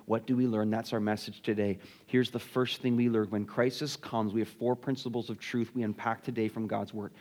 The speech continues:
When crisis comes, number one, this, I must strengthen myself in the Lord.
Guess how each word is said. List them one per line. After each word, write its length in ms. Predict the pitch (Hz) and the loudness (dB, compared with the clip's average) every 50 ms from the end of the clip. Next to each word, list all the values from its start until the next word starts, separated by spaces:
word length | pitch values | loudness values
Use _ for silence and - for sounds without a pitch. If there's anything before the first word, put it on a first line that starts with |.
| - - - - - | -20 -20 -20 -10 -4
When 140 | 107 101 98 | -2 -2 -2
crisis 440 | - - 117 120 131 - 143 139 - | 0 2 2 2 2 2 -2 -4 -4
comes, 280 | - 123 113 107 - | -2 -2 -2 0 0
number 240 | 117 113 113 117 123 | 0 0 0 2 0
one, 300 | 120 110 113 107 107 98 | 2 2 2 2 0 0
this, 240 | 101 98 95 - - - | 0 -2 -2 -2 -4 -4
I 120 | 110 113 | 0 2
must 300 | 120 117 110 110 107 - | 4 4 4 2 0 -2
strengthen 600 | - - - - 113 113 117 110 - 127 123 123 113 | -6 -8 -4 -2 -2 -2 -2 -2 -2 0 0 0 0
myself 720 | - 113 110 104 - - - 104 101 98 98 98 - - - | -2 -2 -4 -4 -6 -6 -4 -2 -2 -2 -4 -8 -10 -10 -6
in 120 | 110 98 | -4 -4
the 80 | 101 95 | -2 -2
Lord. 440 | 95 101 101 98 92 95 92 - | -4 -4 -6 -6 -6 -8 -12 -14